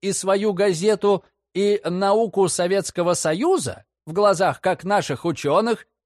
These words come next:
так и всех дружески настроенных по отношению к С С С Р ученых капиталистических стран?» Пока шли эти неприглядные публичные распри,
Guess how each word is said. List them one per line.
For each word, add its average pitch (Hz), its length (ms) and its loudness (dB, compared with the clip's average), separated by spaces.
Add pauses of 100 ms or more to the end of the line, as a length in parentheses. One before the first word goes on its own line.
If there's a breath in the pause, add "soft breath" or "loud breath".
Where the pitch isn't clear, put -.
(140)
так 120 220 -4
и 170 60 -2
всех 160 360 -4
дружески 185 520 0
настроенных 180 720 0
по 147 120 2
отношению 175 600 -4
к 165 120 -6
С 135 140 -8
С 139 140 -6
С - 100 -6
Р 147 160 0
ученых 165 460 -2
капиталистических 156 1080 -6
стран?» 196 460 -2 (680)
Пока 190 320 -4
шли 196 280 -6
эти 160 320 -6
неприглядные 143 800 -2
публичные 113 800 -4
распри, 175 720 -4